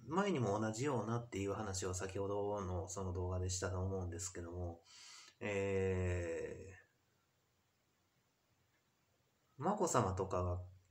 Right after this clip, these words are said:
来ていた時に、そういう、うー、ことをしてませんでしたっけ？それはここ、ある程度、その、二千十五年以降、まあ、その前後ぐらいでありましたっ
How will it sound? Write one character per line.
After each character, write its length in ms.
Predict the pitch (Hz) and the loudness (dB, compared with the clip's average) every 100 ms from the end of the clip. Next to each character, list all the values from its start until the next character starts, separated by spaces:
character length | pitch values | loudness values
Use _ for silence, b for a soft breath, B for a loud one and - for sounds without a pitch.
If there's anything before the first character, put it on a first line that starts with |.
| - | -16
来 80 | - | -4
て 100 | 110 | -2
い 120 | 101 | 0
た 120 | 90 | -4
時 320 | 92 92 87 | -4 -6 -6
に、 500 | 92 123 131 120 - - - | -2 -2 -2 -4 -8 -20 -14
そ 320 | - - 110 | -8 -2 2
う 20 | 110 | 2
い 80 | |
う、 80 | 107 | 0
う 640 | 104 - 110 104 104 104 101 | -2 -4 -2 -2 -2 -4 -6
ー、 20 | - _ _ | -10 _ _
こ 120 | 117 | -4
と 160 | 107 85 | -2 -2
を 40 | |
し 100 | - | -2
て 80 | 101 | -4
ま 120 | 101 | -4
せ 160 | 95 98 | -6 -6
ん 80 | 95 | -4
で 100 | 95 | -4
し 100 | - | -4
た 80 | 92 | -8
っ 120 | 92 | -10
け？ 140 | 87 | -8
そ 180 | - 156 | -4 0
れ 60 | 170 | 2
は 120 | 165 | 2
こ 140 | 101 | 0
こ、 320 | 95 98 92 B B B B B B _ _ _ - | 4 4 4 B B B B B B _ _ _ 0
あ 120 | 123 | 2
る 100 | 131 | 2
程 240 | - 165 101 | 2 2 2
度、 240 | 90 90 - - | -2 -6 -16 -8
そ 140 | - 104 | -4 -2
の、 560 | 98 98 95 90 90 113 | 0 0 0 0 -2 -2
二 120 | 160 | 0
千 280 | 214 170 95 | 0 2 2
十 200 | 110 120 | 2 2
五 140 | 117 | 2
年 300 | 117 107 - | 0 0 -4
以 100 | 120 | -4
降、 640 | 98 85 80 - - - - | -2 -2 -2 -8 -12 -14 -4
ま 200 | 127 110 | 0 0
あ、 20 | |
そ 160 | 92 143 | 0 -2
の 100 | 139 | -2
前 160 | 131 131 | -2 -2
後 140 | 101 113 | 0 0
ぐ 100 | 120 | 2
ら 140 | 90 | 2
い 160 | 90 - _ _ _ _ _ _ _ _ _ _ _ _ _ _ _ _ _ _ _ _ _ _ _ - | -2 -10 _ _ _ _ _ _ _ _ _ _ _ _ _ _ _ _ _ _ _ _ _ _ _ -2
で 160 | 156 117 | 0 0
あ 100 | 98 | 0
り 100 | 92 | -2
ま 140 | 98 | -2
し 100 | - | -4
た 120 | - | -6
っ 100 | 87 | -8